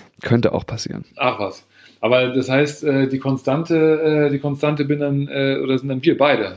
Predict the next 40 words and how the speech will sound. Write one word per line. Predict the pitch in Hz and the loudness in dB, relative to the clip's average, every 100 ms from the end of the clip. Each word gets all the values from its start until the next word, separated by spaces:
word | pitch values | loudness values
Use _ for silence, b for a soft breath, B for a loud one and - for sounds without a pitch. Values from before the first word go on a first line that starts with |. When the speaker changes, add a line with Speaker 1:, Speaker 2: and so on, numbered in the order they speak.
| 101 | -14
Speaker 2:
Ist | - | -6
dann, | 107 107 107 110 107 107 104 104 | -4 -2 -4 -6 -4 -4 -6 -10
äh, | 107 | -6
dann | 107 107 104 | -6 -6 -8
diese, | - 110 110 | -2 2 2
der | 117 110 | 2 0
Zwei-Wochen-Rhythmus, | - 113 113 117 110 120 117 117 - - | 2 4 4 2 2 2 0 -2 -4 -4
äh, | 113 113 110 B B 320 B B B _ - | -2 -2 -4 B B -10 B B B _ -2
der, | 113 110 113 | 2 4 4
der | 113 117 | 4 2
ist | 120 | 2
dann | |
noch | 120 123 | 2 2
nicht | 147 | 2
gebrochen. | 143 - 95 101 | -2 -2 -6 -8
Ist | - | -4
das | 113 - | -4 -2
die | 120 113 | -4 0
dritte? | 120 165 160 160 135 - - | 0 2 2 2 -4 -6 -6
Speaker 1:
Der, | 120 135 131 _ _ _ _ _ _ _ _ _ _ _ _ _ _ _ _ _ _ - | 2 2 2 _ _ _ _ _ _ _ _ _ _ _ _ _ _ _ _ _ _ -8
das | 123 | -2
sollten | 147 151 | 2 2
wir | 151 | 2
doch | 139 131 - | 2 2 2
auch | 131 | 0
hinkriegen, | 165 165 117 107 | 0 0 0 2
dass, | 104 104 - | 0 0 -2
ähm, | 107 104 104 107 110 | -2 0 0 -4 -2
wir | 107 | 2
das | 110 - | 2 2
nie | 135 147 | 2 2
wieder | 143 131 107 | 4 2 2
brechen. | 104 107 117 - | 2 0 -4 -10
<laughs> | - 117 - 143 151 - | -6 -4 -2 0 0 4
Speaker 2:
Oh, | 143 127 | 4 4
das | 123 - | 2 2
wird | 131 | 4
schön. | 143 139 | 6 6
Speaker 1:
Das, | 151 | 4
ja, | - | 0